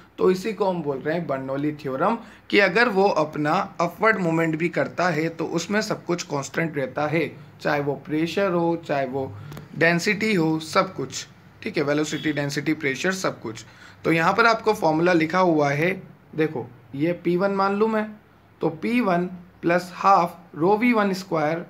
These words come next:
rho जी एच वन, मतलब यहाँ पे आपको जो फॉर्मूला दिखाया था, अब यहाँ पे सब पे वन लगा दिया, पी वन rho वी वन स्क्वायर rho जी एच वन।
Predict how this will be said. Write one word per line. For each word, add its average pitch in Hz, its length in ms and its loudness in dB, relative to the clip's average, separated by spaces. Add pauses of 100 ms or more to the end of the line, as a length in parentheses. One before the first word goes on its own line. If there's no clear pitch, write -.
(140)
rho 196 260 2
जी 185 180 2
एच 143 220 0
वन, 117 140 -10 (640)
मतलब 156 260 0
यहाँ 160 180 2
पे 180 100 0
आपको 170 220 0
जो 175 120 0
फॉर्मूला 165 360 0
दिखाया 180 280 0
था, 185 140 0 (680)
अब 147 140 -4
यहाँ 156 200 2
पे 180 120 -4
सब 180 180 -6
पे 190 80 -2
वन 160 180 0
लगा 139 220 -2
दिया, 120 200 -6
पी 170 240 2
वन 175 300 2 (520)
rho 165 280 2
वी 175 160 4
वन 180 220 2
स्क्वायर 165 480 0 (260)
rho 160 200 2
जी 147 160 0
एच 120 260 -6
वन। 117 100 -14